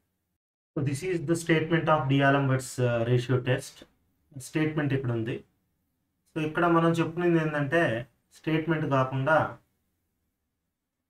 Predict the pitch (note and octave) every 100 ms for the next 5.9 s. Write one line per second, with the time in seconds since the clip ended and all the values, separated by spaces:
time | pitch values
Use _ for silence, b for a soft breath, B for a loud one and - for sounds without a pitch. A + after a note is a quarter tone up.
0 | _ _ _ _ _ _ _ _ _ _
1 | - - E3 E3+ E3+ F3 E3 D#3 D#3+ D#3+
2 | D#3 D3+ D3+ C#3+ C#3 C3+ B2+ A2+ A2+ D#3+
3 | - _ _ _ _ _ _ _ _ -
4 | F3 G#3 A#3 F#3+ F3 F3 E3 F3 F#3+ A3+
5 | - D#3+ C#3 D#3 D#3+ D#3 D3 D#3